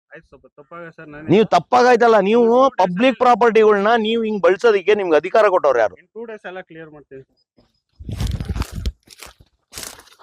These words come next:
Speaker 2: ನೋಡ್ರಿ ಇವು,
Speaker 1: ಫಸ್ಟ್ ಹತ್ರ
Speaker 2: ಇಲ್ಲಿ ನೋಡ್ರಿ ಇಲ್ಲಿ, ಇದು ಏನ್ರಿ ಇದು? ಊತ್ ಹೋಗ್ಬಿಟ್ಟೈತಲ್ರಿ ಇದು? ಹಾ?
Speaker 1: ಕ್ಲಿಯರ್ ಮಾಡ್ತೀವಿ ಬನ್ನಿ ಸರ್.
Speaker 2: ಏನ್ ಕ್ಲಿಯರ್ ಮಾಡೋದಲ್ಲ ನೀವು,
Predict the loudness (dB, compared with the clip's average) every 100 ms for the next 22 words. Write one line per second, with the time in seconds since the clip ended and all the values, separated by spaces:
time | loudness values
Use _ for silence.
0 | -20 _ 0 4 4 2 -2 _ _ _
1 | -20 -20 -2 0 2 2 2 0 -2 _
2 | _ _ _ _ -4 0 2 2 2 0
3 | 0 -2 2 2 2 2 0 -2 -6 -10
4 | _ _ _ -6 -6 -6 _ _ _ _
5 | _ _ _ _ _ -18 -16 -16 -18 -18
6 | -18 -6 0 2 0 0 2 4 4 4
7 | 4 2 2 0